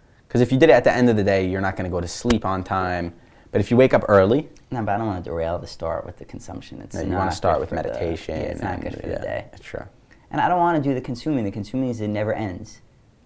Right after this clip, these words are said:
Speaker 1: It never ends.
Speaker 2: Once it gets you, you're, you're like, I, I'm, like, so wary of it, like, it's like the plague.
Speaker 1: Yeah.
Speaker 2: It, it, it's like, you, then you never stop. You start doing everything slower. If I'm consuming while I'm trying to get ready for the day, it's not gonna happen as quickly.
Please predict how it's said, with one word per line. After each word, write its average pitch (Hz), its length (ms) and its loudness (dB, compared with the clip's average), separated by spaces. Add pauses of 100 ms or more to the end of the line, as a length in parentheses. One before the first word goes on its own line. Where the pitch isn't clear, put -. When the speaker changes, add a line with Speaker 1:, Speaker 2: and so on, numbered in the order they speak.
(140)
Speaker 1:
It 98 200 -2
never 80 260 -2
ends. - 300 -10 (140)
Speaker 2:
Once 127 220 -4
it 123 80 -6
gets 107 320 -4
you, 135 120 -2
you're, 98 300 -2 (120)
you're 104 100 -2
like, 95 380 -4
I, 107 160 0
I'm, 110 140 -2
like, 104 200 -2
so 117 200 0
wary 107 380 4
of 92 80 -4
it, 90 120 -4
like, 90 240 -6
it's - 140 -12
like 92 240 -6
the 95 80 -14
plague. 90 560 -8 (1160)
Speaker 1:
Yeah. 85 200 -12 (280)
Speaker 2:
It, - 240 -10
it, - 480 -10
it's - 200 -14
like, 90 360 -6 (760)
you, 131 180 0
then 143 180 2
you 147 100 4
never 139 200 2
stop. 131 320 4
You 101 80 -2
start 127 220 2
doing 123 180 0
everything 110 340 0
slower. 107 480 0
If - 120 -12
I'm 104 100 -4
consuming 117 540 -2
while 95 200 0
I'm 92 80 -4
trying 92 220 -6
to 92 80 -4
get 90 60 -4
ready 87 180 -4
for - 80 -14
the 78 80 -12
day, 87 160 -4
it's 87 140 -10
not 90 260 -6
gonna 90 140 -8
happen - 260 -8
as - 100 -10
quickly. - 460 -12